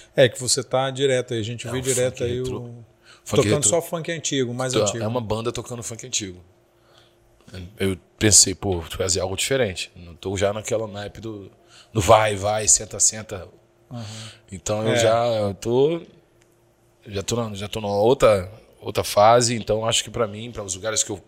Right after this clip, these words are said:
Speaker 2: que eu faço som,
Speaker 1: Aham.
Speaker 2: eu toco funk, eu prefiro levar um funk mais pra rapaziada mais
Speaker 1: Mais tranquilo.
Speaker 2: mais tranquila,
Speaker 1: Os
Speaker 2: rapaziada
Speaker 1: véio, mais
Speaker 2: da
Speaker 1: os
Speaker 2: antiga.
Speaker 1: véio, né?
Speaker 2: Os véio, pros
Speaker 1: Os
Speaker 2: véio.
Speaker 1: véio.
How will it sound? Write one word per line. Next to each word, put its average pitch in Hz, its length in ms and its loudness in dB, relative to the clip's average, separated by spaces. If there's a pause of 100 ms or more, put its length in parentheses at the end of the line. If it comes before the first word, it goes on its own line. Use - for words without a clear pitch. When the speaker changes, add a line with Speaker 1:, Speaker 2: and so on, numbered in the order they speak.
(160)
Speaker 2:
que - 80 -20
eu 95 40 -16
faço - 380 2
som, - 340 -6 (300)
Speaker 1:
Aham. 117 380 -8
Speaker 2:
eu 104 60 -10
toco 113 220 2
funk, 110 240 -6
eu 123 60 -6
prefiro 120 280 -4
levar 113 180 0
um 117 80 -4
funk 113 280 -8
mais 107 140 -8
pra 110 120 0
rapaziada 101 440 -2
mais 98 340 -10 (520)
Speaker 1:
Mais 117 180 -2
tranquilo. 135 460 -8
Speaker 2:
mais - 140 2
tranquila, 110 600 0
Speaker 1:
Os - 100 -2
Speaker 2:
rapaziada 135 300 4
Speaker 1:
véio, 101 40 -10
mais - 140 -2
Speaker 2:
da 165 60 -4
Speaker 1:
os 123 100 -4
Speaker 2:
antiga. 127 140 0
Speaker 1:
véio, 120 140 0
né? 131 120 -6
Speaker 2:
Os 113 100 -10
véio, 98 400 2
pros 127 200 -6
Speaker 1:
Os 95 40 -6
Speaker 2:
véio. 120 180 0
Speaker 1:
véio. 117 160 -6